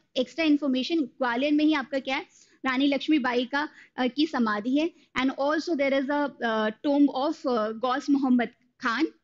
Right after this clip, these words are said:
उनका tome भी है, so ये भी आप याद रखिएगा, ठीक है। नेक्स्ट क्वेश्चन,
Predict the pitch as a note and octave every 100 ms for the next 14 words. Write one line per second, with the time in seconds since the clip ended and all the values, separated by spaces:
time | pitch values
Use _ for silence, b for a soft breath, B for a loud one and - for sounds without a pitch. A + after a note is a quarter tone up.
0 | - A#3+ C4+ C#4 A#3+ A#3+ B3 C#4 E4 E4+
1 | D4+ B3 B3 A#3+ E4 D4 G#3+ G3+ G#3+ G#3
2 | - C4+ - A#3+ F4+ - _ _ _ _
3 | _ _ _ _ _ _ _ C4+ C4+ -
4 | A#3 A3+ C4